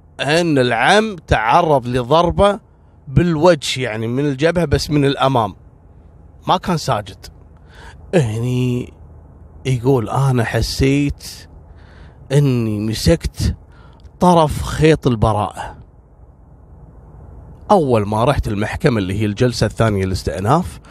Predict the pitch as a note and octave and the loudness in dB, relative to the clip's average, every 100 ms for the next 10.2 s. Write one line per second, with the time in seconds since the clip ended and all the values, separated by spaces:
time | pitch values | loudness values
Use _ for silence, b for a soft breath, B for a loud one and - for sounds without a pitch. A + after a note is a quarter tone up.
0 | B B B - E3+ C3+ - A#2+ C3 A#2+ | B B B 0 2 2 -2 -2 -2 -2
1 | C3 C#3 - b b - D#3+ A2+ G2+ A2+ | -4 -6 -12 b b -2 -2 -2 -4 -4
2 | A2+ A#2+ C3 B2 - - F#2+ G#2+ A#2+ B2 | -2 0 2 0 -2 -4 -2 0 0 0
3 | - - - - D3 D3+ D3+ C3 G#2 G#2+ | -6 -20 -8 -2 0 2 2 0 -2 -8
4 | - - - - G#2+ - B2 D3 C#3+ - | -12 -20 -14 -6 -4 0 2 4 2 2
5 | D#3 C3 A2 - - - - - - - | 2 2 -6 -10 -20 -20 -20 -20 -20 -20
6 | - B B D#3 F3 E3+ D#3 C3+ E3+ - | -20 B B 0 4 4 4 0 -2 -2
7 | - A#2+ A#2+ G2 - C3 - C#3+ B2+ C#3 | -2 0 -2 -4 -6 -8 -4 -2 2 2
8 | D3+ D3+ - B2+ G#2 F#2 - - B B | 2 -2 -2 0 0 -4 -14 -20 B B
9 | B - C3 C#3 C#3+ C#3 C#3 C3 A#2+ A2 | B 0 4 4 2 2 4 4 0 -4
10 | G#2 E2+ | -6 -10